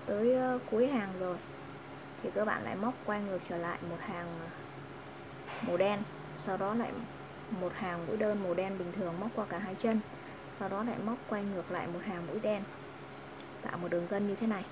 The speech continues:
Thì khoảng cách giữa hai quai màu trắng thì sẽ bằng một đường gân màu đen. Sau đó các bạn móc cho mình ba đường gân màu đen này và hai đường gân màu trắng. Thì mình sẽ hoàn thành được một chiếc quai giống như thế này. Sau đó mình sẽ hướng dẫn các bạn khâu vào phần đế nhé.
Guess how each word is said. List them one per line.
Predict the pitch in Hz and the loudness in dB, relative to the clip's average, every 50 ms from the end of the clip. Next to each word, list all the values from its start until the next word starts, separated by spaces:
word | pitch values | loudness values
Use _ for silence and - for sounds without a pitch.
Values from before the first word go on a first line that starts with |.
| - - - - - - - | -10 -10 -12 -10 -10 -6 -2
Thì | 196 180 - | -2 -2 0
khoảng | 180 165 165 170 | 0 0 0 0
cách | 170 226 277 - - | -2 -2 -2 -2 0
giữa | - 233 | 0 2
hai | 247 262 247 220 214 - | 2 4 2 2 2 0
quai | 208 202 | 0 0
màu | 196 190 175 170 - | 2 0 0 0 0
trắng | - 180 180 190 220 247 254 | -2 -2 0 2 2 4 4
thì | 254 185 220 - | 4 2 0 -2
sẽ | 196 214 208 226 | -2 0 0 0
bằng | 220 190 185 180 175 170 | 0 0 -2 -4 -4 -4
một | 170 170 165 - - 175 | -4 -4 -4 -4 -2 -2
đường | 180 175 175 175 | -2 -2 0 0
gân | 190 190 196 190 180 | 0 0 0 0 0
màu | 175 170 | 0 0
đen. | 170 185 196 202 190 190 - - - - - - - - - - - - - | 2 2 2 0 0 -4 -6 -10 -10 -12 -12 -12 -12 -12 -12 -12 -12 -8 -4
Sau | 214 190 | -2 -2
đó | 190 190 | 0 0
các | 220 220 | 0 0
bạn | 220 - - - 185 | 0 -2 -4 -2 -2
móc | 208 233 226 - | -2 -2 0 0
cho | 233 208 202 | -2 -2 0
mình | 185 170 - 196 - - | -2 -4 -4 -4 -2 0
ba | 220 202 202 196 | 2 2 2 2
đường | 190 180 175 175 | 0 0 0 0
gân | 190 196 190 175 | 0 0 0 2
màu | 170 | 2
đen | 170 180 190 185 185 | 2 2 0 0 -2
này | 170 170 185 - | -4 -4 -4 -4
và | 165 165 | -4 -4
hai | 175 202 196 190 185 | -2 -2 -2 -2 0
đường | 175 165 165 | 0 0 0
gân | 185 180 185 175 | 0 0 0 -2
màu | 160 - - | -2 -4 -4
trắng. | - 180 185 214 254 - - - - - - - - - - | -4 -4 -2 -4 -4 -4 -6 -10 -10 -10 -10 -10 -6 -2 0
Thì | 185 | 0
mình | 185 180 175 175 | 0 0 0 -2
sẽ | - - - | -2 0 2
hoàn | - 233 226 196 175 175 - | 2 2 2 2 0 -2 -4
thành | 190 175 175 | -2 -2 -2
được | 175 175 170 | -2 -2 -4
một | 165 - | -4 -2
chiếc | - 240 233 233 - | 0 0 0 2 0
quai | 214 208 208 202 196 | 0 0 0 0 0
giống | 190 185 220 | 2 2 4
như | 226 226 | 2 4
thế | 240 233 | 4 2
này. | 226 202 226 - - - - | 2 0 0 -4 -8 -8 -8
Sau | - 196 | -6 -4
đó | 196 214 | 0 2
mình | 220 220 190 170 - | 2 2 2 2 -2
sẽ | - | -2
hướng | 208 208 190 | 0 0 0
dẫn | 190 208 220 | 0 0 0
các | 240 | 0
bạn | 233 - - - - - - | 0 -2 -2 -6 -8 -6 0
khâu | - 214 208 | 2 2 4
vào | 202 180 160 151 - - - - - - - - - - - - - - - - - - - - - - | 4 2 0 0 -4 -8 -10 -10 -10 -10 -10 -10 -10 -10 -10 -10 -10 -10 -12 -12 -12 -12 -10 -10 -6 -4
phần | 196 175 175 | -4 0 4
đế | 180 180 190 226 | 4 6 6 6
nhé. | 247 254 | 6 4